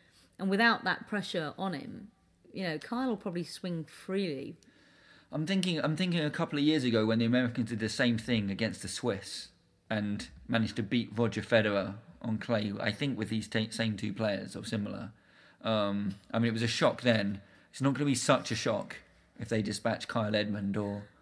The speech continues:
Speaker 2: or James Ward in such a way.
Speaker 1: No, no. And I think that they're expecting to. But, I mean, John,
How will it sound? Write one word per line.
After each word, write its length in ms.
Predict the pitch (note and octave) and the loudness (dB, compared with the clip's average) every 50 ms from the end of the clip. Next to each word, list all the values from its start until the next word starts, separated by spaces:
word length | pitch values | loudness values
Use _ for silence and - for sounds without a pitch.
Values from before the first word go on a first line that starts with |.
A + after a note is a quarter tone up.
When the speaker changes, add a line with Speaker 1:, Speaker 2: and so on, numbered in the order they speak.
| _ _ _ _ _ _ | _ _ _ _ _ _
Speaker 2:
or 100 | - A#2 | -4 -2
James 340 | A2 - A#2 A2 G#2 G2 F#2+ | 2 2 2 2 2 0 0
Ward 240 | A2+ A2+ G#2+ G2+ F#2+ | 0 0 0 0 0
in 120 | G2+ G2 | -2 -2
such 220 | G2 G2+ - - | -2 -4 -4 -2
a 60 | - G#2+ | -4 -4
way. 320 | G#2 G#2+ G2+ G2 F#2+ - - _ _ _ _ _ | -2 -4 -4 -6 -8 -10 -12 _ _ _ _ _
Speaker 1:
No, 340 | - A3 A3 F#3 D3 - D3 - - - | 2 4 4 4 2 0 -6 -12 -12 -10
no. 380 | F3+ F#3 E3 D3+ - - - - - | -6 -6 -4 -6 -6 -8 -12 -14 -6
And 220 | - F#3 G#3 G#3+ G#3+ | -4 -2 -2 0 2
I 160 | - F#3 - | 4 4 4
think 180 | - C4 G#3+ | 4 2 2
that 240 | G3+ F#3+ F#3 F3+ - | 2 2 2 2 2
they're 180 | - G3+ F#3 F3 | 2 2 2 2
expecting 540 | D#3 - - - - A3 - - - F#3 E3+ | 2 0 -2 -2 -2 -2 -2 -2 -6 -6 -6
to. 180 | - F3 D#3+ D#3 | -4 -4 -2 -2
But, 200 | G3 G3+ - - | -2 -2 0 2
I 40 | |
mean, 300 | A#3 A#3+ B3 A#3+ A#3 A3 | 2 4 4 4 2 0
John, 440 | G3 A3+ C4 C#4 D4 D4+ D4+ D4 C#4 | 0 0 2 2 2 2 2 0 -2